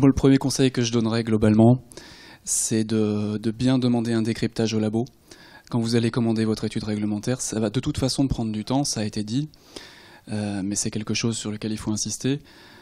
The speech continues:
Euh, chacune des étapes sur laquelle vous allez faire appel à un, un laboratoire de certification va prendre beaucoup de temps, y compris l'étude réglementaire. Mais donc, quand vous les consultez, peut-être que la bonne façon de faire, c'est déjà de leur demander,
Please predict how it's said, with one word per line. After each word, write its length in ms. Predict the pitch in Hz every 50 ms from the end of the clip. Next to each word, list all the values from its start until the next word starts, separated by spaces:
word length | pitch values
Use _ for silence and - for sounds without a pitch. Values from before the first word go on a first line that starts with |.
| - - - -
Euh, 420 | 113 110 110 110 107 101 101 104 101
chacune 420 | - - - 143 135 - 151 147 131
des 220 | 131 120 113 120
étapes 360 | 120 117 - 131 127 123 - - 123 - - -
sur 200 | - - - 120
laquelle 280 | 113 110 - 123 117 117
vous 160 | 110 110 110
allez 160 | 110 107 110
faire 240 | - - 123 113 110
appel 300 | 113 - - 117 113 110
à 40 | 107
un, 240 | 104 101 90 78 -
un 160 | - 117 113
laboratoire 520 | 110 113 113 110 110 107 107 107 - 110 110
de 60 | 107
certification 680 | 101 - 104 - 107 98 - 107 - 98 92 - - 120 127 - - - - - - - - - - -
va 200 | 104 107 110 107
prendre 340 | - 120 117 117 117 113 113 - -
beaucoup 260 | 120 117 110 - 117
de 60 | - -
temps, 140 | 110 98 - _ - - - - - - - _ - -
y 40 | 135
compris 300 | - 135 123 - - 139
l'étude 240 | 127 120 - 113 113
réglementaire. 580 | 117 110 110 110 110 107 104 - 107 98 98
Mais 120 | 92 107 107
donc, 160 | - 104 - _
quand 100 | - 143
vous 160 | 135 131 139 143
les 80 | 135
consultez, 540 | 127 127 117 - - 113 104 - 120 143 160 _ _ _ - - - - - - - - -
peut-être 280 | - - - 131 - -
que 80 | 131
la 120 | 120 117 110
bonne 200 | 120 127 127 123
façon 280 | - 127 120 - 120
de 60 | 110
faire, 180 | - - 131 127
c'est 120 | - 131 113
déjà 240 | 110 110 110 117 110
de 80 | 107
leur 140 | 107 104 104
demander, 480 | 107 107 107 107 104 107 113 120 120